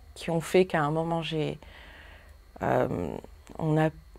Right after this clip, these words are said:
on a eu très peur de la perdre puisqu'elle était vraiment, euh, en dessous la courbe. Euh, mais j'ai rencontré de super mamans qui m'ont bien aidée,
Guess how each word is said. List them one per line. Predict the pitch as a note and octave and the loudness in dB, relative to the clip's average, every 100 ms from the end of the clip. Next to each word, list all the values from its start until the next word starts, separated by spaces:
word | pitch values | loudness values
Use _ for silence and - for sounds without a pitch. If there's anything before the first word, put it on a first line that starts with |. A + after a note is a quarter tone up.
| - | -4
on | F3 | 0
a | D#3+ | 2
eu | D3+ | 0
très | D3+ E3 | 2 0
peur | D#3+ D3+ D3+ | 0 -2 0
de | D#3+ | 0
la | D#3 | 0
perdre | D3 B2 A3 - - - - - - - - - - - - - - | 2 2 2 -2 -16 -20 -20 -20 -20 -20 -20 -20 -20 -20 -20 -20 -16
puisqu'elle | - D3 - - D3 D3 D3 D3 | -8 -8 -6 -2 0 4 4 2
était | D3 D#3 | 0 0
vraiment, | D3 D#3 D3+ D#3 D#3 D3 | 0 0 0 2 0 0
euh, | C#3+ C#3 - | 0 -2 -4
en | E3 | 0
dessous | D#3+ D#3 - D#3+ | 2 0 0 0
la | D3 | 0
courbe. | - G#3+ A3 F#3 - - - - - - - - - - - - - - | 2 2 2 -4 -10 -20 -20 -20 -20 -20 -20 -20 -20 -20 -20 -20 -20 -10
Euh, | D#3 D3 C#3+ C#3+ - - - | -6 -2 -2 -4 -8 -14 -6
mais | E3+ | -2
j'ai | D#3 E3+ | 2 2
rencontré | E3 D#3 D#3+ - | 2 0 -2 0
de | E3 | 0
super | D#3+ - D3 D#3 D#3 | 0 -2 0 2 2
mamans | D#3 D3 D3 G3 - - - - - | 2 2 0 -2 -10 -20 -16 -16 -16
qui | - D#3+ | -4 0
m'ont | D3+ D3 C3+ | 2 2 0
bien | D3 G#3+ G#3+ | 4 6 8
aidée, | F#3 D3+ D3 | 6 2 0